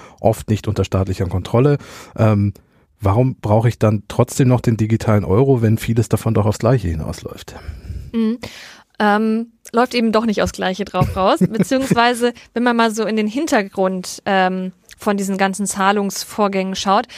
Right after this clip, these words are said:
Speaker 2: dann wird klar, dass das eben nicht das Gleiche ist, wie mit dem digitalen Euro zu bezahlen. Ähm, und zwar hole ich dazu ein bisschen aus,
Speaker 1: Gerne,
Speaker 2: weil
Speaker 1: gerne. <laughs>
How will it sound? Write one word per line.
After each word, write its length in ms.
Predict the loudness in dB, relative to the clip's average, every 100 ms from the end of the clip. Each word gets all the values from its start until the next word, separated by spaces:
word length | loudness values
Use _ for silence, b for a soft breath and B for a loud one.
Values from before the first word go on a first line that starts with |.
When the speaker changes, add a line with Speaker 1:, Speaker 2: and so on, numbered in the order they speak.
| B B
Speaker 2:
dann 220 | -2 0 0
wird 160 | -4
klar, 240 | 0 2 2
dass 180 | 0
das 240 | -4 -6 -4
eben 580 | 0 2 2 0 -2 -6 _ -2
nicht 260 | 0 0
das 120 | -4 0
Gleiche 320 | -2 -2 -4
ist, 120 | -6
wie 40 | -6
mit 120 | -4
dem 120 | -6
digitalen 480 | -6 -10 -6 -4 -4
Euro 320 | -6 -6 -8
zu 160 | -8 -10
bezahlen. 540 | -8 -2 2 2 0 B B B B B B B 0
Ähm, 640 | 2 4 2 0 0 0 -2 -2
und 160 | -2
zwar 200 | 2 2
hole 120 | 2
ich 60 | 0
dazu 240 | 0 -2
ein 60 | -2
bisschen 240 | -2 -4 -6
aus, 600 | -2 2 2 2 -2 -10 -10 -4
Speaker 1:
Gerne, 140 | -2
Speaker 2:
weil 300 | 0 0 0
Speaker 1:
gerne. 1040 | 0 -2 -4 -2 -2 0 0 0 2
<laughs> 0 | -2